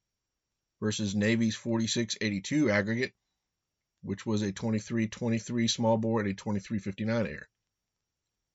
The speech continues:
The scoring teams for Akron in small bore, we saw Andrew DeRoss scoring a five eighty-five.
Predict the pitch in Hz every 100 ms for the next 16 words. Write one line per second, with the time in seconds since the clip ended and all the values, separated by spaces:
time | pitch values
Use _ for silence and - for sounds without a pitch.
0 | - 104 104 104 101 139 131 117 98 90
1 | - - 107 104 101 123 - 87 87 90
2 | 95 - 117 131 139 147 _ _ _ _
3 | _ _ _ - - 107 104 120 117 117
4 | 107 131 147 - 95 90 - 104 104 104
5 | 98 110 117 143